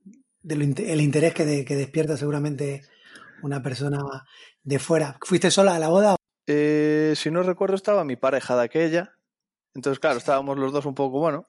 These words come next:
Speaker 2: pues vamos".
Speaker 1: Estáis flipando, ¿no?
Speaker 2: Claro, <laughs> no entendíamos muy bien qué pasaba, pero ya te digo, son súper serviciales y te pueden ayudar, no lo dudan, entonces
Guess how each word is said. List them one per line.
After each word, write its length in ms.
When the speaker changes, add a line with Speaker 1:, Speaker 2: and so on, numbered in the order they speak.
Speaker 2:
pues 240
vamos". 320
Speaker 1:
Estáis 220
flipando, 420
¿no? 280
Speaker 2:
Claro, 340
<laughs> 280
no 120
entendíamos 460
muy 100
bien 120
qué 100
pasaba, 440
pero 200
ya 80
te 120
digo, 220
son 360
súper 380
serviciales 1000
y 60
te 120
pueden 280
ayudar, 500
no 180
lo 140
dudan, 500
entonces 840